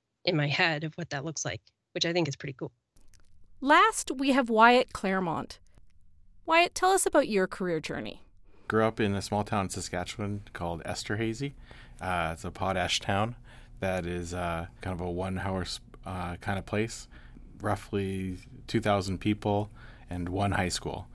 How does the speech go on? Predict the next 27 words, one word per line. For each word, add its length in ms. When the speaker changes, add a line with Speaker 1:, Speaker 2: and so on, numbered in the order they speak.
Speaker 3:
So 180
we 120
all 160
went 200
to 80
that 120
one 160
high 160
school 380
and, 240
uh, 180
and 180
graduated 460
with 140
a 40
class 260
of 120
seventy-four. 720
Uh, 300
during 240
high 160
school, 340
I 60
really 340
didn't 260
know 420
how 920